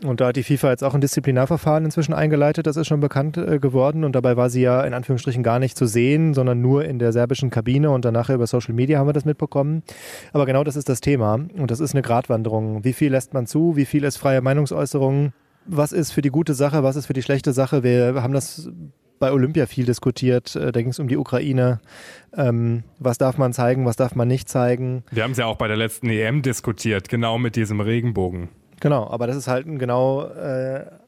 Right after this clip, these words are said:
Speaker 1: ein durchaus problematisches Thema.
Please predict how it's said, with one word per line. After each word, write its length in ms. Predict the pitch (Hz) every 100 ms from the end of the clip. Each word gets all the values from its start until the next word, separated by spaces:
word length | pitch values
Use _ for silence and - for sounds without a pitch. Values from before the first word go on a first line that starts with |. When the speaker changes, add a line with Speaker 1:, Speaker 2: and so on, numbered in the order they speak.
| -
Speaker 1:
ein 580 | 127 127 127 127 131 190 233
durchaus 320 | 139 139 143
problematisches 680 | 131 131 123 131 135 120 -
Thema. 480 | 135 131 110 135